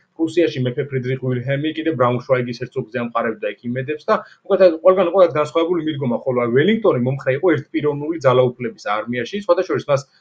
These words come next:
არც მეთაურის მოადგილის პოსტიც არ უყვარდა, ა, ვინაიდან ის იშვიათად უანდობდა თავის გეგმებს, ა, თავის ოფიცრებს. აა, აღსანიშნავია, რომ როდესაც ლორდმა აქსბრიჯმა, კავალერიის მეთაურმა და დე-ფაქტო მეთაურის მოადგილემ, ძილობიანად კითხა ველინგტონს მისი გეგმის შესახებ უატერლოოსთან,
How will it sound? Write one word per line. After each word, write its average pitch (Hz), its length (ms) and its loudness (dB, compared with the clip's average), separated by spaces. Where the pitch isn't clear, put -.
არც 165 240 0
მეთაურის 165 520 0
მოადგილის 139 500 -2
პოსტიც 143 320 -4
არ 120 100 4
უყვარდა, 95 420 -6
ა, 117 400 -8
ვინაიდან 139 460 0
ის 131 160 -8
იშვიათად 151 460 0
უანდობდა 123 600 0
თავის 131 260 0
გეგმებს, 143 460 -6
ა, 131 200 0
თავის 127 280 -2
ოფიცრებს. - 580 -10
აა, 147 140 -4
აღსანიშნავია, 190 540 2
რომ 131 140 4
როდესაც 139 280 -2
ლორდმა 131 460 0
აქსბრიჯმა, 110 720 0
კავალერიის 131 600 2
მეთაურმა 127 540 -2
და 110 120 -2
დე-ფაქტო 123 520 -8
მეთაურის 123 520 0
მოადგილემ, 123 520 0
ძილობიანად 131 640 -2
კითხა - 380 -8
ველინგტონს 156 580 0
მისი 120 240 -12
გეგმის 120 300 -4
შესახებ 110 440 -10
უატერლოოსთან, 127 920 -2